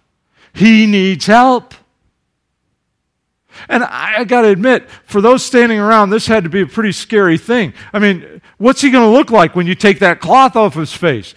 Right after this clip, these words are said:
I mean, I've watched these zombie movies, you know what I'm saying? <laughs> Might not be a pretty picture, but of course,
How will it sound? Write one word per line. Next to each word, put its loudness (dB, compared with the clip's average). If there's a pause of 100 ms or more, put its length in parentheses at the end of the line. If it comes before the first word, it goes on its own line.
(180)
I -6
mean, 0
I've 2
watched 0
these -2
zombie 0
movies, -8
you -8
know -4
what -2
I'm -6
saying? -6 (800)
<laughs> -8
Might -2
not 2
be 0
a 2
pretty -2
picture, -6 (500)
but -8
of -6
course, -6